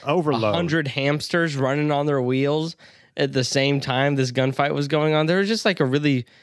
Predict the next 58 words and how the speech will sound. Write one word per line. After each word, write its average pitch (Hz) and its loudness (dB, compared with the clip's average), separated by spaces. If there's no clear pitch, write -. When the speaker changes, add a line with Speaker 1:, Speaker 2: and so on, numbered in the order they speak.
Speaker 2:
like, 127 0
screeching 135 0
kind 127 0
of 120 2
Speaker 1:
It 123 4
wa-, 107 2
Speaker 2:
stuff 127 0
going 123 2
on 120 2
Speaker 1:
it 151 2
was 135 0
Speaker 2:
with 123 0
it. 113 0
Speaker 1:
rough. 113 0
I 120 0
reached 123 0
for 123 -2
the 110 2
re-, 104 2
remote 113 0
pretty 127 0
quick 107 0
and 92 -2
Speaker 2:
Yeah. 110 0
Speaker 1:
turned 110 2
that 113 -2
fucker 101 -2
down. 104 2
We 120 2
usually 147 2
listen 113 0
to 110 2
it, 104 -6
like, 107 0
around, 107 2
what, 98 -2
thirty 117 0
or 127 4
something, 143 0
and 113 0
I 120 0
had 123 0
to 98 -6
get 104 -6
that 117 2
thing 104 0
down 101 2
to, 95 -2
like, 95 -6
sixteen 113 0
or 92 -2
Speaker 2:
Yeah. 110 0
Speaker 1:
seventeen, 98 -2
something 95 -4
like 95 -4
that. 95 0
It - 2
was, 139 2